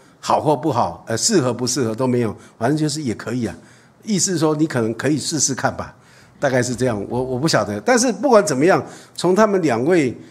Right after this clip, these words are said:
身上我听到的都是比较正面的答复。那第三个呢，就是我的妈妈，因为我在家里帮忙，我是，呃，壮丁哈，所以家里面很多的那个出重活都是我在，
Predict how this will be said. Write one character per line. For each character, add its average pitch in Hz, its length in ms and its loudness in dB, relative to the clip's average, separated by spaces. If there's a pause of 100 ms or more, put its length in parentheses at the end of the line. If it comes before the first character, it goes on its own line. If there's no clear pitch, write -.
(120)
身 170 240 0
上 151 280 2
我 110 160 -6
听 160 240 2
到 151 120 4
的 117 140 -2
都 127 140 -4
是 123 120 -6
比 101 120 -6
较 113 100 -2
正 127 220 2
面 131 200 2
的 104 100 -4
答 95 220 -8
复。 98 160 -10 (500)
那 180 120 2
第 262 220 0
三 202 340 4
个 160 140 2
呢， 117 180 -2
就 147 140 -4
是 135 120 -4
我 117 280 -10
的 95 80 -8
妈 117 180 -2
妈， 107 240 -4 (460)
因 254 120 2
为 277 80 4
我 170 200 2
在 180 120 4
家 170 200 2
里 139 120 0
帮 135 220 2
忙， 120 180 0
我 117 120 -2
是， 127 360 -2 (120)
呃， 110 160 -4 (200)
壮 123 240 2
丁 120 220 0
哈， 110 140 -4
所 147 180 0
以 127 260 0 (360)
家 160 160 4
里 139 120 -2
面 143 160 2
很 107 120 0
多 123 180 -4
的 120 140 -2
那 120 100 -4
个 110 200 -6
出 156 260 -6
重 151 220 2
活 104 280 -8
都 127 140 -4
是 120 120 -6
我 98 180 -6
在， 104 280 -4